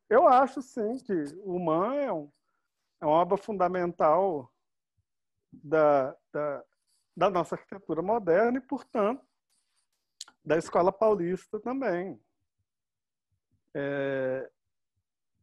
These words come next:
eu acho complicado falar coisa da primeira obra, assim, é bom, né, do ponto de vista de classificação, vamos dizer assim, do ponto de vista sistemático, né,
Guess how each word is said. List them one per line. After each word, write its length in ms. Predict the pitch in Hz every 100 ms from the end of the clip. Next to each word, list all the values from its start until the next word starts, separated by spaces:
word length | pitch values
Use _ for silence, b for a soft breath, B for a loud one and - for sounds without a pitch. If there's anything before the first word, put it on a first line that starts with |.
| -
eu 140 | 247
acho 200 | 320 294
complicado 720 | 294 311 247 - - 254 240
falar 300 | 180 202 180 165
coisa 240 | 180 180
da 100 | 175
primeira 440 | - 180 185 175
obra, 520 | 139 165 208 170 143 139
assim, 280 | - 180 196
é 100 | 226 330
bom, 500 | 262 269 202 120 _ _ _ _ _ _ _ _ _ _ _
né, 140 | 147 156
do 120 | 165
ponto 220 | 180 190
de 80 | 196
vista 720 | 170 185 185 _ 208 196 170
de 120 | 151
classificação, 1300 | 156 160 151 - 175 214 202 - 208 190 202 185 156
vamos 220 | 156 160
dizer 300 | 160 151 165
assim, 300 | 156 - 170
do 100 | 160 -
ponto 200 | 175 170
de 80 |
vista 300 | 156 180 -
sistemático, 1000 | - 196 - 233 208 175 170 254 _ _ 170
né, 180 | 190